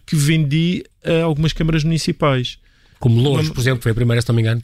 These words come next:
Speaker 1: Exa-, o Louros, antes disso o Oitavos, que era
Speaker 2: Ah,
Speaker 1: para a
Speaker 2: o
Speaker 1: Câmara
Speaker 2: Oitavos.
Speaker 1: de Cascais.
Speaker 2: Ok.
Speaker 1: Sim, portanto, de uma maneira muito ingênua, muito,
Speaker 2: Sim,
Speaker 1: muito
Speaker 2: muito
Speaker 1: pouco
Speaker 2: caseira,
Speaker 1: conhecedora,
Speaker 2: digamos.
Speaker 1: muito caseira, ou assim, mas já, e, e, e aí é que é a diferença entre,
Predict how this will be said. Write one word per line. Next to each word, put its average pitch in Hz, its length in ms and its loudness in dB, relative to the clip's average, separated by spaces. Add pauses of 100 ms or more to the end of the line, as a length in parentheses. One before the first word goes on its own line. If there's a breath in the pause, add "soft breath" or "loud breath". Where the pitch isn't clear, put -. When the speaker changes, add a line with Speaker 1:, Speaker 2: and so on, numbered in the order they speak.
(100)
Speaker 1:
Exa-, 117 300 -2
o 135 100 2
Louros, 143 300 0
antes 135 240 -6
disso 139 240 -4
o 135 40 2
Oitavos, 143 680 -4
que 117 80 -4
era 113 80 0
Speaker 2:
Ah, - 40 -2
Speaker 1:
para 139 100 2
a 147 60 2
Speaker 2:
o - 40 2
Speaker 1:
Câmara 123 200 -2
Speaker 2:
Oitavos. - 20 -2
Speaker 1:
de 151 80 -10
Cascais. 151 460 -2
Speaker 2:
Ok. 127 360 -4
Speaker 1:
Sim, 156 240 -2
portanto, 131 320 -2
de 170 60 -2
uma 190 120 2
maneira 160 280 0
muito 151 220 0
ingênua, 147 600 2
muito, 135 460 0
Speaker 2:
Sim, 127 180 2
Speaker 1:
muito 117 80 -4
Speaker 2:
muito 120 220 -2
Speaker 1:
pouco 120 240 0
Speaker 2:
caseira, 135 340 2
Speaker 1:
conhecedora, 131 300 0
Speaker 2:
digamos. 117 160 0
Speaker 1:
muito 143 100 -6
caseira, 139 460 -2
ou 139 40 -2
assim, 165 300 -2
mas 160 220 0
já, 127 320 -2 (600)
e, 139 300 -4
e, 139 540 -2
e - 20 4
aí 160 240 2
é 160 80 -2 (320)
que 151 120 -2
é 147 280 0
a - 40 0
diferença 143 540 -2
entre, 139 360 0